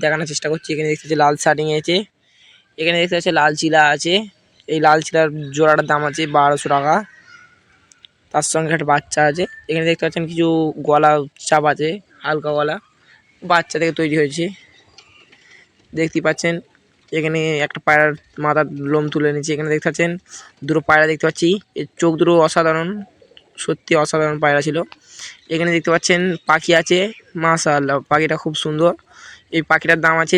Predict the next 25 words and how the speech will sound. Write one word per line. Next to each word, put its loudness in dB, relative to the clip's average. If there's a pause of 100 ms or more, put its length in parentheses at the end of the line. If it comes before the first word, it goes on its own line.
তিনশো -2
টাকা। 4 (320)
তার 2 (100)
সঙ্গে 0
দেখতে -2
পাচ্ছেন 0
এখানে -4
নাফতা 0
আছে, 2 (800)
ম্যাডরাজা 2
আছে -2
খাঁচায়। 0 (1160)
এখানে 2
দেখতে 0
পাচ্ছেন 0
পাখির 0
খাঁচায় -4
কালা 2
সবুজের -6
সঙ্গে -6
গিরিবাজ -2
আছে। 2 (1000)
নিচে -6
দেখতে 2
পাচ্ছেন 0